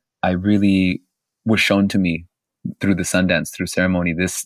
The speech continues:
this year, right now, just a couple weeks ago when I was out there, you know, under the sun,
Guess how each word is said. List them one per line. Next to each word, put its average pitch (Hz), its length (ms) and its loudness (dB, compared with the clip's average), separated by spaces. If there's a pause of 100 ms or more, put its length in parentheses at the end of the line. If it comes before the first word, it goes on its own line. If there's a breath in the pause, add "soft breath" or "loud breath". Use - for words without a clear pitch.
this - 260 -2
year, 82 220 -2
right 90 240 0
now, 87 200 -2
just - 200 -16 (100)
a - 60 -12
couple - 260 -8
weeks 87 240 -8
ago 85 320 -2
when 90 160 -4
I 85 80 2
was 87 140 -2
out 98 220 -2
there, 87 320 -4 (640 loud breath)
you 101 80 0
know, 90 120 2
under 87 180 2
the 85 100 -4
sun, 98 480 0